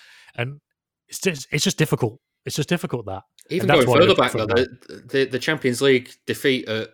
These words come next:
Speaker 2: at Anfield, he was the one covering the left flank, wasn't he? And it just, it didn't, like, it just, because he's so versatile, was moved around the, around the pitch.
Speaker 1: Was that on the right, actually?
Speaker 2: It might have been the
Speaker 1: I don't
Speaker 2: right-hand side,
Speaker 1: Yeah,
Speaker 2: yeah.
Speaker 1: but even so, yeah, that was,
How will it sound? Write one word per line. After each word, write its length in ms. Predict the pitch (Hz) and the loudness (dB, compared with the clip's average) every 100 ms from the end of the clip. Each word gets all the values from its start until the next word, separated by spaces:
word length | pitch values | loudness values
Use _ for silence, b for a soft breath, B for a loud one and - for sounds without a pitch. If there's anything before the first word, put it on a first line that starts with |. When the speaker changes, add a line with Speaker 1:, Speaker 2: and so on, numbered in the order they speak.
| - | -10
Speaker 2:
at 120 | 104 | -6
Anfield, 540 | 113 175 170 120 95 95 | -4 -4 0 2 2 -2
he 100 | 143 | -4
was 160 | 127 | -2
the 80 | 131 | -2
one 160 | 117 110 | -2 -2
covering 320 | 131 120 113 | -2 0 0
the 80 | 104 | 2
left 260 | 113 - | -2 -4
flank, 380 | - 180 170 - | -6 -4 -4 -2
wasn't 240 | 160 156 | -4 -2
he? 80 | 104 | -2
And 180 | 101 101 - | -2 -6 -6
it 220 | 120 107 | -6 -4
just, 240 | 135 - | -6 -6
it 140 | 117 113 | -12 -8
didn't, 260 | 117 117 - _ - | -6 -6 -8 _ -6
like, 180 | 127 | -2
it 180 | 127 123 | 0 0
just, 200 | 139 131 | -2 0
because 300 | 135 131 147 | -2 2 2
he's 140 | 127 - | 4 4
so 140 | 127 | 2
versatile, 560 | 123 139 127 107 107 110 | 6 4 2 -2 0 0
was 120 | 110 | 0
moved 220 | 123 120 | -2 0
around 220 | 120 117 | -2 -2
the, 120 | 110 - - - | -6 -12 -18 -12
around 260 | 113 117 117 | -6 -6 -6
the 60 | |
pitch. 380 | 107 160 - - b b b | -4 -4 -4 -14 b b b
Speaker 1:
Was 100 | 135 | 2
that 100 | 175 | 4
on 100 | 165 | 2
the 80 | 147 | 2
right, 260 | 160 156 | 2 2
actually? 480 | 117 - 101 87 82 _ _ | -2 -12 -14 -16 -18 _ _
Speaker 2:
It 80 | 123 | -2
might 100 | 151 | 2
have 80 | 151 | 2
been 80 | 131 | 2
the 80 | |
Speaker 1:
I 20 | 104 | 2
don't 100 | 104 | 0
Speaker 2:
right-hand 200 | 98 104 | -2 -4
side, 240 | 101 101 | -4 -2
Speaker 1:
Yeah, 220 | 139 147 117 | 0 4 4
Speaker 2:
yeah. 60 | |
Speaker 1:
but 100 | 127 | 4
even 200 | 151 139 | 2 2
so, 240 | 127 151 131 | 4 4 4
yeah, 240 | 143 127 | 2 2
that 160 | 139 135 | -2 -4
was, 220 | 123 | -6